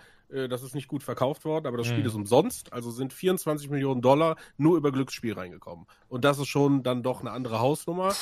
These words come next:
Speaker 1: so, ne, da, um, um das Argument so ein bisschen zu entkräften. Ähm, die andere Sache ist, bin ich fest von überzeugt, hätte Blizzard, äh, das Spiel, wie es jetzt ist, so, genau so rausgebracht, ohne den Scheiß, ein vollwertiges Diablo auf dem Handy,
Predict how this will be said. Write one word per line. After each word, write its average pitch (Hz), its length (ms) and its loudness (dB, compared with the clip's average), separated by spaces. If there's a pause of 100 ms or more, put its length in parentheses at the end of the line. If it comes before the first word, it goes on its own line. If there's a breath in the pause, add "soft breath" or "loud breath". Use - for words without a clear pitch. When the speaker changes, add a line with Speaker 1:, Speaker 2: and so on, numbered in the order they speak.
(260)
Speaker 1:
so, 147 220 2
ne, 147 200 4
da, 147 120 0
um, 127 480 -6
um 123 240 -10
das 143 180 0
Argument 156 360 4
so 160 100 -4
ein - 20 -2
bisschen 156 220 -4
zu 160 120 -4
entkräften. 156 540 -2 (400 soft breath)
Ähm, 131 320 -4 (260)
die 135 100 2
andere 156 280 2
Sache 147 240 0
ist, 139 340 -2 (600)
bin 147 100 2
ich 139 140 0
fest 151 220 2
von 143 120 2
überzeugt, 123 540 0
hätte 139 240 -4
Blizzard, 143 580 0 (420)
äh, 120 340 2 (360)
das 151 180 2
Spiel, 143 540 0
wie 117 60 -4
es - 140 -10
jetzt 143 280 -4
ist, 135 300 -8
so, 151 440 -6 (560)
genau 180 380 4
so 208 160 2
rausgebracht, 135 640 -2
ohne 233 280 0
den 143 160 -2
Scheiß, 127 360 -4
ein 135 60 -10
vollwertiges 180 600 0
Diablo 147 360 0
auf 123 100 -4
dem 123 100 -8
Handy, 123 360 -8